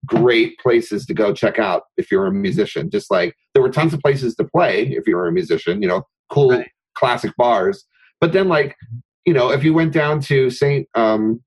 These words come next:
Speaker 1: Saint Mark's Place, there was, like, Trash and Vaudeville and all these great, cool stores for clothes and, and record shops and all that stuff. And now,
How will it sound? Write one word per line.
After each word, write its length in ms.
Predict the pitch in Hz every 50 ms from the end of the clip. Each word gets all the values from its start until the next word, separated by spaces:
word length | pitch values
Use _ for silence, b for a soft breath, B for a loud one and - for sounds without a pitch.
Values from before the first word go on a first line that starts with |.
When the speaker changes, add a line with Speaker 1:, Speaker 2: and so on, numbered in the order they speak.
| _ _ _
Speaker 1:
Saint 240 | - - 107 98 107
Mark's 260 | 120 120 131 131 -
Place, 280 | - - 107 92 - -
there 100 | - 104
was, 140 | 101 101 -
like, 140 | 87 85 -
Trash 340 | - - 131 131 131 -
and 140 | 143 135 117
Vaudeville 640 | 107 113 107 110 107 107 110 110 110 107 107 107 110 104
and 80 | 90 87
all 180 | - 131 139 131
these 200 | 131 127 117 139
great, 400 | - - 127 123 123 117 113 - _ _ _ _ _ _ _
cool 840 | - - - 160 160 160 165 170 170 170 170 175 170 160 - - - _ _ -
stores 800 | - - - - - - 143 139 139 139 143 143 143 143 143 139
for 160 | - - 101 -
clothes 560 | - - 139 135 135 135 139 135 135 131 -
and, 240 | 104 95 95 90 - _ _ _ _ _ _ _ -
and 240 | 202 - 202 202 196 214
record 380 | 123 147 156 147 - 147 135 -
shops 520 | - - 123 117 117 110 107 - - - 117
and 200 | 107 101 - -
all 200 | - 135 131 127
that 220 | 123 123 127 131 -
stuff. 240 | - - 101 101 -
And 180 | 110 117 120
now, 380 | 123 139 151 175 175 147 131 131